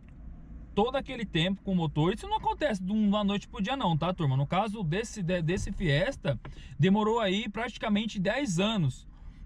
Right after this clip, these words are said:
hum, porque esse colega meu roda pouco também. E esse carro, com cinquenta e nove mil quilômetros, ele quebrou o virabrequim. Quebrou o virabrequim. E como eu conheço ele, eu sei que ele não maltrata o carro, eu sei a forma que ele dirige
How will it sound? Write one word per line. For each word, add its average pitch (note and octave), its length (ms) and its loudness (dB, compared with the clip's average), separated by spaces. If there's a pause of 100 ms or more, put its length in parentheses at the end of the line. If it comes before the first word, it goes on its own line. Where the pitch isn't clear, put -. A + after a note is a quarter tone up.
hum, C#3+ 160 8
porque G3 380 0
esse G3 320 2
colega F#3+ 280 0
meu G3 140 2
roda G3 260 2
pouco G#3+ 340 -4
também. F3+ 420 2 (640)
E F#3+ 80 4
esse C4 260 -2
carro, A3+ 400 -4 (340)
com G3 120 2
cinquenta A3 500 0
e A#3 60 0
nove G3 280 4
mil D#3 200 -2
quilômetros, D3+ 400 0
ele E3+ 180 -2 (140)
quebrou B3 720 2
o A3+ 160 -8
virabrequim. A3 1000 0 (320)
Quebrou F#3 720 2 (240)
o C#3+ 40 -4
virabrequim. C3+ 640 0 (580)
E D3+ 80 4
como C#4 240 0
eu C#4 80 0
conheço B3 560 -2
ele, G#3+ 220 2
eu G3 60 2
sei A3+ 180 -4
que - 80 -6
ele A3 140 2
não B3 180 4
maltrata G#3+ 500 0
o D#3 40 -4
carro, F#3 260 0
eu F#3 60 0
sei A3+ 180 -4
a A3 80 0
forma C4 420 0
que A3 120 -4
ele G3 100 0
dirige D3 580 2